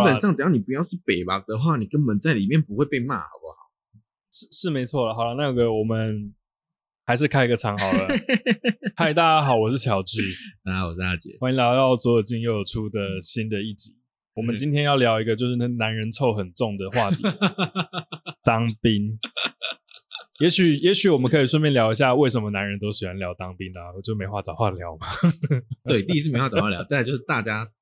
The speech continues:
Speaker 1: 大部分人都会当过兵嘛，大部分。
Speaker 2: 欸，可是我要先，
Speaker 1: 因为那是义务。
Speaker 2: 我要先讲哦，我们今天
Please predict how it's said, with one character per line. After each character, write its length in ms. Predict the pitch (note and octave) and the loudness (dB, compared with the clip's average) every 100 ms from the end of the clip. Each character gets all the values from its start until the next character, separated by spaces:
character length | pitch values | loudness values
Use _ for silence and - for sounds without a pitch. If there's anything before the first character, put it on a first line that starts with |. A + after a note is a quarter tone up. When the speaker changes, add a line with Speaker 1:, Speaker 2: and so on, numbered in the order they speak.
| _ | _
Speaker 1:
大 160 | - C3+ | -6 -4
部 140 | A2+ | -4
分 180 | B2 A2 | -6 -6
人 140 | E2+ F2 | -8 -10
都 80 | |
会 100 | G2+ | -10
当 260 | F#2+ F2+ F2+ | -8 -10 -12
过 160 | G#2+ F#2 | -8 -8
兵 220 | - D2 - | -8 -14 -16
嘛， 60 | _ _ | _ _
大 140 | A2+ | -6
部 60 | G2+ | -2
分。 140 | C#3+ | -2
Speaker 2:
欸， 120 | B2 F2 | -2 0
可 80 | D#3+ | 4
是 80 | |
我 100 | A3+ | 6
要 80 | D#3 | 6
先， 120 | D#3 | 4
Speaker 1:
因 60 | D#3 | 2
为 0 | |
那 0 | |
是 40 | |
义 40 | B2 | 4
务。 20 | |
Speaker 2:
我 60 | D#3 | 4
要 60 | |
先 160 | F#3 G3 | 4 4
讲 220 | D3+ G#2 | 2 2
哦， 140 | G2+ | -2
我 40 | G#2+ | -2
们 120 | C3 | -2
今 160 | D#3 E3+ | 0 2
天 340 | F3 E3 E3 | 2 0 -4